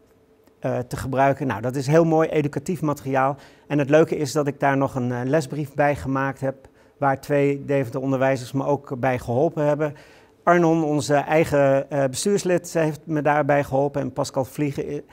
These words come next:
dat was de, de directeur van de Hagenpoortschool, die natuurlijk extra interesse had in dit, eh, eh, in, in ook dit plankje dat eigenlijk een geschiedenis heeft die teruggaat, eh,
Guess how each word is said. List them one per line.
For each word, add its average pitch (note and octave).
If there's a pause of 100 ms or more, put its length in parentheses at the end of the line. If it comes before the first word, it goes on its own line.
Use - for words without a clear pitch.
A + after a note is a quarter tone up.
(220)
dat C#3+
was C3
de, C3
de B2+
directeur C3+
van C3
de B2
Hagenpoortschool, B2+ (400)
die C#3+
natuurlijk C3
extra -
interesse B2+
had B2+
in B2+
dit, B2+
eh, B2 (460)
eh, B2+ (120)
in, D3
in D3
ook C#3
dit C#3
plankje C#3+
dat C3
eigenlijk C#3+
een C#3+
geschiedenis C3+
heeft C3
die B2+
teruggaat, B2+
eh, B2+